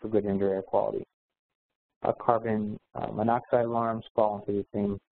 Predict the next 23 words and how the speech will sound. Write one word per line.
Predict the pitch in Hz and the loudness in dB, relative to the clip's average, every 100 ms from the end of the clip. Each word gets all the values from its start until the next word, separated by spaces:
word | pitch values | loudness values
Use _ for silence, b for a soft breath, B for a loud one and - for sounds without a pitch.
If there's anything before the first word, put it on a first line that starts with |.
| _ - | _ 0
category. | 117 117 117 110 | 0 2 0 0
These | 110 110 | -2 -4
are | - _ _ | -10 _ _
really | 131 120 | 0 0
just | 107 - | -2 -4
code | 123 113 107 | 0 0 2
minimum | 107 104 101 | 0 0 -2
requirements. | 92 110 110 107 110 - _ _ _ _ _ _ _ _ _ _ _ _ _ _ _ _ | 0 0 2 0 -4 -6 _ _ _ _ _ _ _ _ _ _ _ _ _ _ _ _
This | - 180 | -2 0
is | 208 | 0
a | |
key | 160 - 135 | -2 0 2
one. | 117 113 117 - _ _ _ _ _ _ _ - | 2 0 -4 -14 _ _ _ _ _ _ _ 0
Uh, | 127 123 120 113 - _ _ _ _ _ _ _ _ _ _ _ _ _ _ _ _ _ _ _ - | 2 4 2 -2 -10 _ _ _ _ _ _ _ _ _ _ _ _ _ _ _ _ _ _ _ 0
with | 135 - | 0 2
respect | 135 147 135 | 0 2 2
to | 131 | 0
garage | 120 113 113 120 120 - | 2 4 6 4 2 0
pollutants | 120 113 110 | 2 0 0
getting | 123 117 117 | 0 2 0
into | 110 113 | 0 2
the | 104 | 2
house. | 98 101 98 | 2 0 -2